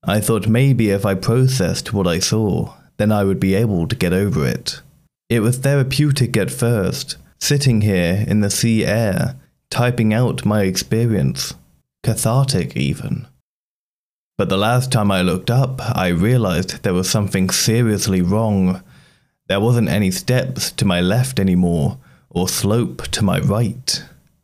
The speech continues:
The cliff top has all but disappeared, and all I can see for miles is sand. All the people have gone too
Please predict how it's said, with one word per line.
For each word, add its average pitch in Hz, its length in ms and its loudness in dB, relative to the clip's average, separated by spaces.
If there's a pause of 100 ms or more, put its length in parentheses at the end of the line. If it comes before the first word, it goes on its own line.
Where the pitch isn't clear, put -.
(760)
The 104 100 0
cliff 139 380 0
top 101 340 -2
has - 340 -2
all 120 360 0
but 95 240 -2
disappeared, 104 840 0 (580)
and 95 160 -2
all 123 360 2
I 117 80 0
can 110 180 0
see 117 240 0
for 104 160 0
miles 98 680 0 (360)
is 73 220 -2
sand. 95 760 0 (1080)
All 131 140 2
the 120 80 0
people 127 360 2
have 101 220 0
gone 95 260 0
too 101 600 0